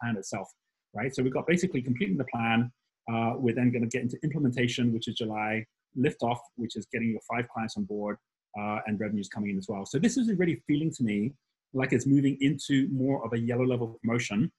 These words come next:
which is easy to do if you've already got a community of a hundred or a thousand people. Difficult to do if you're starting from scratch, right? So I would be looking and saying, "Well, where's his partnerships? Who's gonna partner with that's going to actually give him the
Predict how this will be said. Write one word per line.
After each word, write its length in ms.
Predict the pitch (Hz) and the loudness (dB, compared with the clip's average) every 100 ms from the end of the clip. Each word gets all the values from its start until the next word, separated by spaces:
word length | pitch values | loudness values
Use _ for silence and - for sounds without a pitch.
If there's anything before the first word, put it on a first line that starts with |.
| _ _ | _ _
which 240 | 127 127 135 | 0 2 2
is 180 | 113 156 | 0 0
easy 280 | 165 165 | 2 4
to 120 | 180 143 | 2 2
do 240 | 131 139 | 2 2
if 140 | - | 2
you've 120 | 113 107 | -2 0
already 220 | 123 127 | -2 0
got 160 | 123 | -2
a 60 | - - | -4 0
community 560 | 113 123 123 101 117 _ _ - | 2 4 2 -2 -2 _ _ -6
of 80 | 110 | -4
a 60 | |
hundred 280 | 120 123 117 | 0 0 2
or 120 | 113 | -2
a 40 | 107 | -2
thousand 340 | 110 107 95 | -4 -4 -2
people. 340 | 117 - 92 _ _ - 120 | -4 -4 -10 _ _ -6 4
Difficult 420 | 165 202 196 190 | 6 6 4 2
to 80 | 123 | 2
do 140 | 135 | 4
if 100 | 127 | 4
you're 80 | 117 | -2
starting 260 | 117 113 | -2 -4
from 120 | - - | -4 -10
scratch, 460 | 131 - - - _ _ 104 | -8 -8 -10 -20 _ _ -4
right? 180 | 120 123 | -4 -2
So 160 | 123 | -2
I 120 | 120 | 4
would 120 | 160 135 | 4 4
be 80 | |
looking 220 | 131 135 120 | 2 4 2
and 80 | |
saying, 160 | 123 117 | 2 2
"Well, 100 | 113 | 4
where's 240 | 123 151 | 4 2
his 120 | 151 - | -2 -4
partnerships? 460 | 127 113 - - | -2 -2 -4 -4
Who's 180 | 170 180 | 0 2
gonna 160 | 175 143 | 0 -2
partner 300 | - 160 131 | -4 -2 2
with 240 | 117 - _ _ - | 2 2 _ _ -2
that's 180 | 123 123 | 0 2
going 180 | 127 123 | 4 4
to 100 | 123 | 2
actually 200 | 117 117 | -2 -2
give 140 | 123 | 0
him 60 | |
the 120 | 123 | 0